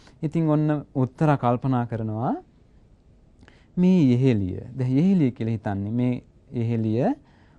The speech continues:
මට බොහෝ උපකාර කළා. මේ ලෝකේ කවුරුත් නොකරපු උපකාරයක් මට මෙයා කළේ.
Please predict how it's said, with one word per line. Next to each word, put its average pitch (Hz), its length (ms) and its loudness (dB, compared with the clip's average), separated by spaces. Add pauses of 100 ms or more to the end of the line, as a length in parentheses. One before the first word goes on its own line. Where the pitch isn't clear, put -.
මට 190 200 2
බොහෝ 196 380 6
උපකාර 185 520 2
කළා. 95 380 -6 (1000)
මේ 151 200 2
ලෝකේ 139 640 2 (540)
කවුරුත් 185 500 4
නොකරපු 160 460 2
උපකාරයක් 143 500 -2
මට 139 200 -2
මෙයා 117 320 0
කළේ. 98 360 -8